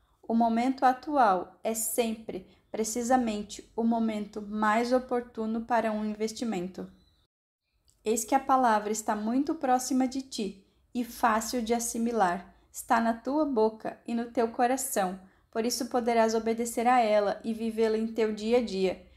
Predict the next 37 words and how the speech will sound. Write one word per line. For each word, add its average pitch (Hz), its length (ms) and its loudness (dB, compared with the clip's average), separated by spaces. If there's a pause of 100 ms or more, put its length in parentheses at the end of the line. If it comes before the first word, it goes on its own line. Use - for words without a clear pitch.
(280)
Eis 233 200 -2
que 262 220 -2
hoje 220 320 4
coloco 214 480 0
diante 214 340 -4
de 220 220 -10
ti 208 340 -6 (200)
a 208 160 0
vida 262 420 0
e 277 140 0
o - 20 -2
bem, 202 540 -4
a 214 100 0
morte 226 540 0
e 262 80 -2
o 262 40 2
mal, 190 440 -2 (260)
bênçãos 233 580 0
e 226 60 0
maldições. 214 920 -2 (240)
Escolhe, 254 460 4
pois, 240 320 -2
o 233 80 -4
caminho 226 400 -2
da 240 140 0
vida, 208 560 -6
para 220 200 2
que 220 200 -8
vivas 233 360 0
plenamente 240 880 0
tu 277 180 0
e 294 120 4
a 285 40 2
tua 285 220 0
descendência. 220 840 -2 (340)
Deuteronômio 233 720 2
trinta, 240 640 -4